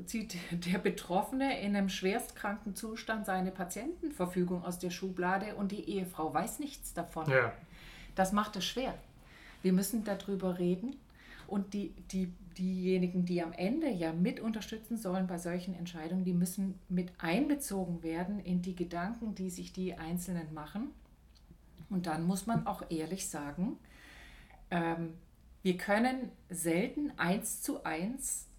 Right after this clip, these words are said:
Speaker 1: einen Willen umsetzen. Da sind zu viele Aspekte, die man mit beachten muss. Und alle Kompromisse, die man selber jetzt vielleicht auch macht, wenn man so da liegt und die Angehörigen müssen für mich entscheiden in dem Moment.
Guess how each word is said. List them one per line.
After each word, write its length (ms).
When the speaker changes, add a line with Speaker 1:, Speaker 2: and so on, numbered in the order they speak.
Speaker 1:
einen 420
Willen 460
umsetzen. 760
Da 160
sind 280
zu 120
viele 560
Aspekte, 500
die 100
man 200
mit 320
beachten 520
muss. 400
Und 380
alle 300
Kompromisse, 840
die 120
man 220
selber 680
jetzt 320
vielleicht 500
auch 220
macht, 340
wenn 140
man 160
so 120
da 280
liegt 500
und 180
die 160
Angehörigen 920
müssen 300
für 380
mich 520
entscheiden 640
in 160
dem 160
Moment. 520